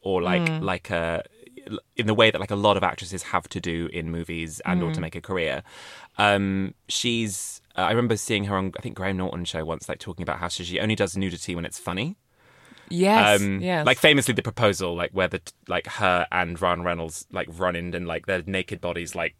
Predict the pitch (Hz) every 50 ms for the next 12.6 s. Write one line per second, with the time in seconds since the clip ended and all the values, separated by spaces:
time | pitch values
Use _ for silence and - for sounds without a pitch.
0 | _ _ - - - - - 120 113 104 - - - 101 98 113 - - - -
1 | 104 95 87 90 90 92 90 - - 104 - - 95 85 82 82 80 80 78 -
2 | 85 90 80 - - - - 90 - - - 95 90 82 - - 107 98 95 98
3 | 92 87 - 113 - - 104 120 135 151 170 165 147 131 110 98 - 98 90 82
4 | - - 92 85 80 80 80 - - 247 220 220 220 160 160 160 113 98 127 117
5 | 107 120 117 110 107 104 104 101 98 - 98 95 90 - - - - - _ _
6 | _ _ - 98 90 92 95 - - - - - - - - - - - - -
7 | - - - - 156 - - - _ _ - - - - - - - _ - 95
8 | 95 92 95 95 92 92 95 95 - - - - 202 208 - - - 151 139 156
9 | 170 - - _ - - 147 143 143 180 214 - - 143 123 110 117 117 104 -
10 | _ _ - 123 98 78 82 95 - - 127 135 139 131 120 - - 127 - -
11 | 98 98 98 98 - - - 127 113 120 147 160 185 175 135 104 98 - - 90
12 | 82 73 73 - - - 65 64 67 85 110